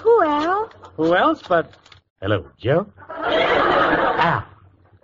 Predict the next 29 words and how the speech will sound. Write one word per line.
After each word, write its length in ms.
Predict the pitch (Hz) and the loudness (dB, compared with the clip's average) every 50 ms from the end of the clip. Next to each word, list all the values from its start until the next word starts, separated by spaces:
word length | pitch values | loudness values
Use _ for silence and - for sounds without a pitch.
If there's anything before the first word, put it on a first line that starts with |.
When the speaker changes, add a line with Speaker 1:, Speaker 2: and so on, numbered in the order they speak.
| - 110 | -12 -4
Speaker 2:
got 320 | 117 170 196 220 247 240 - - | -2 0 0 0 0 -2 -4 -4
a 120 | 135 139 | -4 -4
problem. 520 | 139 - - 185 220 202 160 101 - - _ _ _ _ _ _ _ _ _ - | -4 -4 -4 -2 -2 -2 -4 -6 -12 -18 _ _ _ _ _ _ _ _ _ -8
Jane 320 | 110 175 226 269 285 254 | -2 -2 0 0 0 -2
and 120 | 233 214 | 0 0
Irma 240 | 226 214 190 175 196 | 0 0 0 0 -2
have 120 | 220 - - | -4 -4 -4
been 140 | 185 180 | -8 -10
swindled. 440 | - - - 220 285 269 196 107 - _ _ _ _ _ _ _ _ - - - - _ _ _ _ _ _ | -10 -12 -8 -6 -6 -6 -6 -8 -14 _ _ _ _ _ _ _ _ -20 -20 -20 -20 _ _ _ _ _ _
No, 160 | 262 262 233 | 0 0 2
Joe, 200 | 180 196 202 196 | 2 2 0 0
not 220 | 208 262 285 285 | 0 0 -2 0
by 140 | - 240 226 | -2 -2 -4
any 140 | 220 202 196 | -2 -2 -4
of 60 | 185 | -2
your 240 | 180 180 185 170 156 | 0 2 2 2 2
boys. 260 | 131 127 127 131 135 135 | 0 0 -2 -2 -2 -2
This 180 | - - - | -6 -6 -6
was 120 | 170 160 156 | -6 -4 -2
an 80 | 170 175 | 0 0
outside 460 | 180 175 170 - - 165 151 139 117 | 0 -2 -2 -2 -2 -2 -2 -2 -2
job. 200 | 101 120 107 - - - - - - - - - - - - - - - - - - - - - - - - - - - - - | -2 -2 -4 -4 -6 -12 -18 -18 -14 -12 -8 -6 -4 -4 -4 -4 -2 -2 -2 -2 -2 -2 -4 -4 -6 -8 -10 -14 -16 -18 -12 -10
A 80 | 170 170 160 | -10 -6 -2
guy 200 | 240 262 277 262 | 0 0 2 2
by 120 | 247 240 | 2 0
the 60 | 220 | 0
name 220 | 233 247 247 233 220 | 0 -2 -2 0 -2
of 100 | 208 196 | -2 0
Woods 460 | 220 262 185 - - - - - | 0 0 0 0 -4 -12 -20 -20